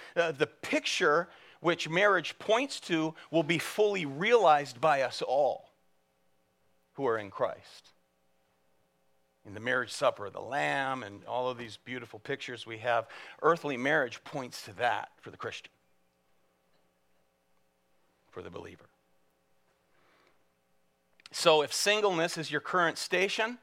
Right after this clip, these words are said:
celebrate your singleness. Amen? Celebrate it. Serve the Lord in it. If you have the gift of celibacy for now, praise the Lord for that. That may change in a few years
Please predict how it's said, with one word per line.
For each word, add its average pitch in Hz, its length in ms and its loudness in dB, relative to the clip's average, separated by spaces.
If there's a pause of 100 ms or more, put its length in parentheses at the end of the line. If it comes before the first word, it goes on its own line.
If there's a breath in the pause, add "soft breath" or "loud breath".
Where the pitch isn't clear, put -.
(720)
celebrate 208 600 4
your 185 100 -8
singleness. 196 600 -4
Amen? 196 400 -2 (1120)
Celebrate 175 640 2
it. - 180 -12
Serve 226 320 4
the 214 80 0
Lord 208 300 4
in 214 280 -2
it. - 140 -8 (440)
If 175 60 -8
you 175 40 2
have 180 140 4
the 165 40 -2
gift 180 280 0
of 156 40 -8
celibacy 190 600 4
for 185 180 -2
now, 185 280 4
praise 214 400 0
the 226 100 0
Lord 233 300 4
for 208 140 -2
that. 123 340 4 (300 loud breath)
That 196 180 6
may 208 120 -2
change 226 500 0
in 185 100 0
a 156 40 2
few 147 220 -6
years 117 640 -10